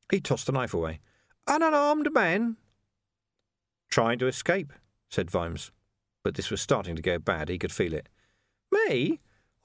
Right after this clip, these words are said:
I'm just standing here." <laughs> And there it was, that bloody laugh on top of that damned grin.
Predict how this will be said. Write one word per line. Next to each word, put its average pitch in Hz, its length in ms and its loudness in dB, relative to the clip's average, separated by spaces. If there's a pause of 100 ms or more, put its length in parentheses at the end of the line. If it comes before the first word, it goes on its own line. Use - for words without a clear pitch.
I'm 139 140 0
just 175 200 2
standing 370 500 2
here." 113 360 0
<laughs> 262 640 4 (1300)
And 117 160 0
there 110 180 2
it 117 100 -4
was, 80 280 -4
that - 240 -4
bloody 202 360 0
laugh 98 360 0
on 117 100 0
top 143 240 0
of 95 60 -2
that 110 180 -2
damned 107 300 0
grin. 80 320 -2